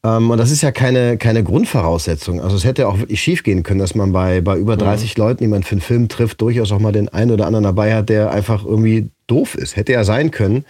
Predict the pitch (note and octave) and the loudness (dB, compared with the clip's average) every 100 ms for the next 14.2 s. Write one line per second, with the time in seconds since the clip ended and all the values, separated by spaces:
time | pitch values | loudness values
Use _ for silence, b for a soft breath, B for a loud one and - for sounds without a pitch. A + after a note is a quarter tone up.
0 | B B B B B _ A#2 A#2 A#2 A#2+ | B B B B B _ -2 0 2 2
1 | A#2 G2+ B2 C#3+ D3+ D3 C#3+ B2+ A#2+ F#2 | 0 -2 0 2 2 2 2 2 2 0
2 | G2 A2+ C3 G#2+ A2+ C#3+ D3 C#3+ C3+ B2 | 0 0 0 2 2 2 0 0 0 0
3 | B2+ A#2 A#2+ B2 - - G2 - G2+ G2 | 0 0 0 0 -4 -4 -4 -2 -2 -2
4 | G2+ G#2 E2+ D3 D3+ B2 A#2+ A2+ - G2 | -2 -4 -2 0 0 2 0 0 -2 -2
5 | G2 F#2+ F#2 F#2+ F#2+ G#2+ - F#2 F#2 B | 0 0 0 0 0 0 0 -4 -4 B
6 | B B - C#3 - A#2 G#2 A#2+ B2 G#2 | B B -2 -2 0 0 2 2 0 0
7 | A#2+ C#3 B2+ A#2+ A#2 A#2 A2+ A#2 - G2+ | 0 0 0 0 2 0 2 0 -4 -2
8 | A2 A2 A2 G#2+ A2+ A2 G#2+ B B B | 0 2 2 0 0 0 0 B B B
9 | B - - B2+ - E2 - A#2+ - C#3 | B -12 -10 -10 -10 -6 -2 -2 0 0
10 | B2+ B2 D#3+ D3+ G#2+ G#2+ A2 - A2+ B2 | 2 0 0 0 0 0 0 0 -4 -2
11 | C3 A#2 B2 C#3 - A2+ F2+ B2 D#3+ A2 | 0 0 0 0 0 -2 -2 -2 0 0
12 | G2 G2 A#2 A2 A#2+ A2 G2 C3 C#3+ A#2 | -2 -2 -2 -2 0 -2 0 -2 0 -2
13 | A2 G#2+ G#2+ A2 - A2+ A2+ G#2+ - A2+ | 0 0 0 -2 0 0 2 0 0 0
14 | A2 | 0